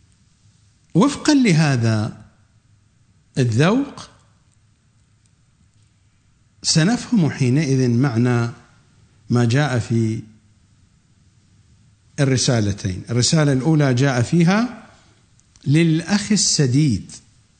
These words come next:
والولي الرشيد الشيخ المفيد"، وفي الرسالة الثانية جاء فيها: "سلام الله عليك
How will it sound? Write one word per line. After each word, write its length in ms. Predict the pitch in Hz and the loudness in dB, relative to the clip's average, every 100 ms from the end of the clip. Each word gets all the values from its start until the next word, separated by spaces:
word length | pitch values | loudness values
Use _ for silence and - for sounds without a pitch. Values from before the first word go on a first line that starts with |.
| _ | _
والولي 680 | 120 123 123 120 151 147 127 | -2 2 2 2 2 2 0
الرشيد 640 | 92 98 - 107 78 - - _ _ _ - | -2 -4 -2 -2 -4 -10 -20 _ _ _ -8
الشيخ 420 | 110 - 143 107 101 | -6 -2 -2 -2 -6
المفيد"، 560 | 82 73 - - - - _ _ _ _ _ _ _ _ _ | -8 -10 -18 -20 -20 -20 _ _ _ _ _ _ _ _ _
وفي 160 | - 113 | -6 0
الرسالة 500 | 151 147 - 196 175 | 2 2 2 2 2
الثانية 680 | 131 160 175 214 247 285 294 - - _ _ _ - - - _ _ - | 0 0 2 4 2 2 -2 -10 -20 _ _ _ -20 -20 -20 _ _ -4
جاء 340 | 120 151 131 | 0 2 2
فيها: 600 | 120 160 165 220 277 - - - _ _ _ _ _ _ _ _ _ _ _ _ _ | 0 2 2 2 0 -4 -20 -20 _ _ _ _ _ _ _ _ _ _ _ _ _
"سلام 400 | - 143 139 135 | -2 0 2 2
الله 380 | 165 156 131 120 | 2 2 2 0
عليك 480 | 110 123 139 151 190 | 2 2 2 0 0